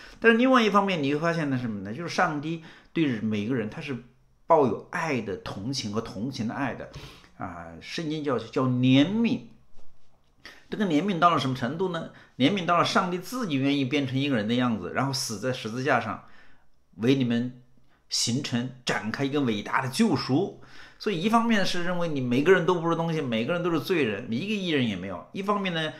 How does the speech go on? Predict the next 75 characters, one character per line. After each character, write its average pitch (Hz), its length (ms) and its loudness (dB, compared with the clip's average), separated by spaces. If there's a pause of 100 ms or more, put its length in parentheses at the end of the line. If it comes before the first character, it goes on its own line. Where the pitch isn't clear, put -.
上 165 240 2
帝 165 80 0
要， 156 160 4
要 143 180 0
救 156 420 2
你。 90 200 -6 (1040)
这 247 100 0
里 180 120 0
面 175 160 -2
是 190 140 -4
不 208 100 -6
是 208 200 -4
按 196 120 0
照 190 100 2
中 214 200 -4
国 208 80 2
人 196 80 2
的 180 80 0
所 175 140 -2
谓 185 40 -8
的 190 120 -2
逻 120 180 0
辑， 185 160 -6
就 170 140 -4
逻 135 180 -2
辑 175 100 -6
不 185 80 -8
通 208 380 -4
嘛？ 131 240 -2
是 98 60 -12
不 101 80 -14
是？ 92 260 -10
这 202 80 -2
个 196 80 -4
时 196 80 -2
候 180 80 0
你 123 80 -2
就 107 80 -2
要 117 80 0
考， - 400 -12 (320)
你 113 140 -4
就 120 100 -2
要 120 140 2
考 104 340 -4
验 113 240 0
你 82 140 -6
的 107 80 -4
理 104 260 -6
解 139 220 0
能 90 100 -10
力， 107 80 -6
考 - 260 -10
验 104 140 -6
你 92 80 -6
的 95 80 -8
智 139 220 -8
慧。 95 160 -8
不 139 240 -6
是 202 80 0
人 101 180 -2
家 127 120 0
逻 98 200 -4
辑 113 80 -4
不 113 80 -8
通， 120 180 -2
而 113 80 -4
是 139 120 -6
你 107 120 -2
的 107 80 -4
理 110 180 -4
解 139 120 2
力 104 160 -4
不 117 160 -12
够 135 140 2
用。 180 320 -4